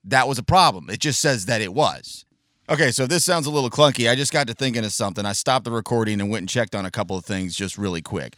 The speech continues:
The, uh, the River City Company, which Kim White is, I believe, the, the director or head of or whatever, has been involved in for, with forever, is kind of a offshoot or a morphed version of the old Downtown Partnership.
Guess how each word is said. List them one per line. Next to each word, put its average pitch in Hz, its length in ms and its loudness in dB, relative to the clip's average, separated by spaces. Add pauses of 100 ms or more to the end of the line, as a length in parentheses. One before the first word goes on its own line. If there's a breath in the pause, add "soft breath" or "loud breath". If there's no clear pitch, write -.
(300 loud breath)
The, 123 340 -2
uh, 98 140 0
the 87 140 -6
River 185 220 2
City 160 240 0
Company, 110 420 0
which 101 220 -6
Kim 127 220 2
White 117 300 2
is, 104 360 -6
I 107 100 -4
believe, 107 320 -2
the, 92 300 -4
the 92 160 -10
director 95 580 -8
or 85 80 -8
head 92 200 -8
of 87 160 -8
or 85 40 -10
whatever, 87 300 -4
has 85 80 -8
been 98 100 -4
involved 90 280 -2
in 87 100 -8
for, 82 240 -10
with 87 180 -10
forever, 85 460 -4 (320 loud breath)
is 147 320 0
kind 160 280 0
of 139 120 0
a 120 400 0
offshoot 131 520 0
or 110 200 0
a - 20 0
morphed 113 460 -2
version 113 360 -2
of 104 80 -6
the 104 120 -4
old 110 180 -4
Downtown 98 500 -2
Partnership. 147 640 2